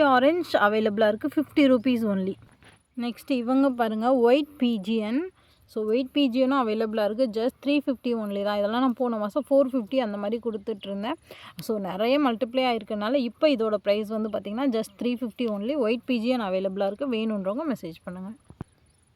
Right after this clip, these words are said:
ஸ்னீஸி பாருங்க, எவ்வளோ பெரிய ஸ்டாக்னு. இந்த ரெயினுக்கா என்னன்னு தெரியலங்க, எல்லா ஃப்ளார்ஸ்லேயும் பாத்தீங்கன்னா அவ்வளோ பெரிய பெரிய ஸ்டாக்கு. அது போக, ம், ஸ்னீஸி எல்லாம் just எயிட்டி ருப்பீஸ் தான்.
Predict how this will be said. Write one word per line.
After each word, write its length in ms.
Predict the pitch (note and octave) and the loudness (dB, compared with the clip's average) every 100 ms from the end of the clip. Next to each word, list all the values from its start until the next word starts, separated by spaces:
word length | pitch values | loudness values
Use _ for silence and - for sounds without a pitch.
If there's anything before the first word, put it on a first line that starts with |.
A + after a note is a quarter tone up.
| _ - | _ -4
ஸ்னீஸி 520 | B3+ C#4 D#4 D4 D4 A#3 | 2 4 4 2 0 0
பாருங்க, 300 | G#3+ G3+ G3 G3 B3 C#4+ C#4+ _ _ _ _ - | -4 -4 -6 -6 -2 -2 -4 _ _ _ _ -10
எவ்வளோ 240 | G3+ A#3 D4 C#4 | -4 0 0 0
பெரிய 200 | A#3+ G#3+ - | -2 -2 -4
ஸ்டாக்னு. 360 | G3 - G#3+ G#3+ | -6 -4 -6 -4
இந்த 100 | G#3 G#3 | -2 2
ரெயினுக்கா 340 | C#4 D#4+ D4 D4 | 4 4 4 2
என்னன்னு 260 | A#3+ A#3+ A3+ | 2 2 2
தெரியலங்க, 260 | G#3+ G#3+ G3+ F#3 | 0 -2 0 0
எல்லா 180 | G3 B3 D4 | 4 4 4
ஃப்ளார்ஸ்லேயும் 500 | C#4 B3 B3+ C4 B3+ | 4 4 4 4 4
பாத்தீங்கன்னா 320 | A3+ G#3 G3+ F#3+ | 2 -2 -4 -2
அவ்வளோ 180 | G3 B3+ A#3+ | 2 2 2
பெரிய 180 | A3 B3 B3 | 2 2 0
பெரிய 160 | A#3+ A3+ - | 0 0 -2
ஸ்டாக்கு. 360 | G#3+ G3 G3 G#3 | -2 -2 -2 -4
அது 120 | G3 G#3+ B3 | -4 -4 -2
போக, 240 | C4 E4 - - - - - G#3+ | 0 0 -4 -14 -20 -20 -12 -6
ம், 240 | G#3 G3 G3 | -4 -4 -6
ஸ்னீஸி 420 | - A#3+ C4+ C4+ C4 | 2 6 6 6 4
எல்லாம் 200 | A#3+ C4 | 4 2
just 220 | A3+ B3 B3 G#3 | 2 0 0 0
எயிட்டி 240 | B3 A3+ A#3+ | 0 0 0
ருப்பீஸ் 380 | G#3+ A3 G#3 - | 0 -4 -6 -6
தான். 120 | G3+ | -10